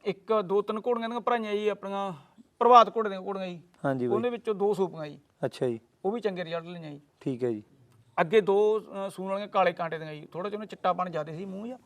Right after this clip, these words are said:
Speaker 2: ਹਾਂਜੀ ਬਾਈ।
Speaker 1: ਤੇ ਮੇਰੇ ਖਿਆਲ ਵਿੱਚ ਮੱਥੇ ਫੁੱਲ ਜਾਂ ਇਕੱਲੇ ਪੱਟੇ ਉਹ ਬੱਚੇ ਆਉਣਗੇ ਜੀ।
Speaker 2: ਠੀਕ ਹੈ ਬਾਈ।
Speaker 1: ਇੱਕ ਆ ਬਾਈ ਕਾਕੇ ਦੇ ਘਰੇ ਸੂਈ ਹੈ ਜੀ ਘੋੜੀ, ਇਹਦੇ
Speaker 2: ਹਾਂਜੀ।
Speaker 1: ਮਗਰ ਬਸ਼ੇਰੀ ਹੈ, ਵੀ ਬਹੁਤ ਚੰਗੀ ਹੈ ਜੀ।
Speaker 2: ਹਾਂਜੀ ਬਾਈ।
Speaker 1: ਵੀ ਤਕਰੀਬਨ ਸਾਡੇ ਹਜੇ ਤੱਕ ਜਿਹੜੀ ਨਿਗਾਹ 'ਚ ਆਪ ਹੱਥੀਂ ਘੋੜੀ ਭਰਾਈ ਹੈ ਜੀ,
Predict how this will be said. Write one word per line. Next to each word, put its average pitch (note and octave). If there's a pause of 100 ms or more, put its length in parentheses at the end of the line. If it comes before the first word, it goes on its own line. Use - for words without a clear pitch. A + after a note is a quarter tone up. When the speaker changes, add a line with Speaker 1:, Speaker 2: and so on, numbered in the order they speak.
(240)
Speaker 2:
ਹਾਂਜੀ C3
ਬਾਈ। A#2 (320)
Speaker 1:
ਤੇ F#3+
ਮੇਰੇ G3
ਖਿਆਲ G#3
ਵਿੱਚ G#3
ਮੱਥੇ G#3+
ਫੁੱਲ A3
ਜਾਂ G#3+
ਇਕੱਲੇ G3
ਪੱਟੇ G3 (220)
ਉਹ E3
ਬੱਚੇ D3
ਆਉਣਗੇ C#3
ਜੀ। C#3 (100)
Speaker 2:
ਠੀਕ C#3
ਹੈ C3
ਬਾਈ। A2 (140)
Speaker 1:
ਇੱਕ F#3+
ਆ G#3+
ਬਾਈ G3+
ਕਾਕੇ F#3+
ਦੇ G3+
ਘਰੇ A3
ਸੂਈ F3+
ਹੈ F3
ਜੀ F3 (440)
ਘੋੜੀ, F#3
ਇਹਦੇ -
Speaker 2:
ਹਾਂਜੀ। C#3+
Speaker 1:
ਮਗਰ F3+
ਬਸ਼ੇਰੀ E3
ਹੈ, E3+
ਵੀ F#3+
ਬਹੁਤ F3+
ਚੰਗੀ D3+
ਹੈ D3
ਜੀ। - (180)
Speaker 2:
ਹਾਂਜੀ C3
ਬਾਈ। A2+ (640)
Speaker 1:
ਵੀ F#3+
ਤਕਰੀਬਨ A#3
ਸਾਡੇ G#3
ਹਜੇ G#3
ਤੱਕ A3+
ਜਿਹੜੀ A#3+
ਨਿਗਾਹ A#3+
'ਚ A#3
ਆਪ A3
ਹੱਥੀਂ A3
ਘੋੜੀ B3
ਭਰਾਈ A#3
ਹੈ G#3+
ਜੀ, G#3+